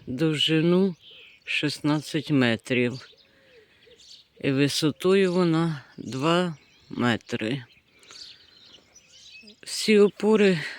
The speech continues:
зробив чоловік, як я вже казала. Ця опора, вона із такого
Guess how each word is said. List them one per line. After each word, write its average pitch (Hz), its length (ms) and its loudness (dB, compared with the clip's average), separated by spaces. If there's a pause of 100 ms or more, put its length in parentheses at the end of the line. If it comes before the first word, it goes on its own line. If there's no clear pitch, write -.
(220)
зробив 165 520 0
чоловік, 175 520 0
як 131 140 0
я 143 100 2
вже 127 180 -2
казала. 127 680 -4
Ця 175 200 0
опора, 127 600 0 (1000)
вона 151 440 6 (1800)
із - 160 -6
такого 151 640 0